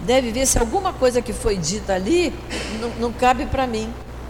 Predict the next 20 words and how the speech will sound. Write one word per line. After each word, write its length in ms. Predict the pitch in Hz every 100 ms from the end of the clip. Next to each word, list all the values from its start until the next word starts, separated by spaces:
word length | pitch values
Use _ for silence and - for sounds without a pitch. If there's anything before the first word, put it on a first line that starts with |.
| - - - - - - - - -
O 60 |
ideal 360 | 226 240 247 294
seria, 680 | - 220 180 196 294 190 127 - - -
ao 140 | - 240
final 460 | - 240 196 190
de 100 | 185
cada 320 | 175 214 208
aula 560 | 180 180 196 170 147 120 - - - - -
ou 140 | 175
de 100 | 165
cada 340 | 180 180 175 160
palestra, 840 | - 147 175 233 208 - 160 127 - - - -
cada 240 | 196 202
um 60 | 240
ganhar 220 | 240 233
um 40 | 220
papelzinho 540 | 220 208 185 156 214
e 40 |
dizer 220 | 208 190 208
assim, 300 | - 165